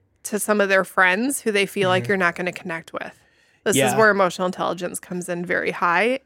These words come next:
Speaker 1: and the ability to kind of just relate to people and realize the differences and being able to include that in the conversation.
Speaker 2: Yeah,
Speaker 1: Ugh.
Speaker 2: but thinking through,
Speaker 1: <laughs> So
Speaker 2: like,
Speaker 1: much.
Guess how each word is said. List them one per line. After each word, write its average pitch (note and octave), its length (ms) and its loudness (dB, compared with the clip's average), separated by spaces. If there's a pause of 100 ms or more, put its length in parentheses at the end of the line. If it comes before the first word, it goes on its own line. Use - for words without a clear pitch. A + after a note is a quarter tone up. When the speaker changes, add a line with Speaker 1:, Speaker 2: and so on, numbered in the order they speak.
Speaker 1:
and D#4 240 2
the D4+ 40 6
ability B3+ 460 0
to A#3+ 160 -8
kind B3 240 0
of A3+ 300 -4
just - 280 -6 (140)
relate G#3+ 420 -4
to G#3+ 340 -2 (340)
people A#3+ 380 2
and F#3+ 140 0
realize G3+ 360 2
the A3 100 -4
differences F#3 640 -4
and F#3 80 -6
being G3 140 -2
able G3 200 0
to G3+ 280 -4 (520)
include G3 340 0
that A3 120 6
in F3 80 -4
the F#3+ 60 -4
conversation. G#3 920 0 (600)
Speaker 2:
Yeah, D3 260 2
Speaker 1:
Ugh. C#3 60 -2
Speaker 2:
but F3 120 2
thinking D4 300 6
through, A#3 260 8
Speaker 1:
<laughs> - 0 -
So C4+ 300 6
Speaker 2:
like, C4+ 100 2
Speaker 1:
much. - 340 0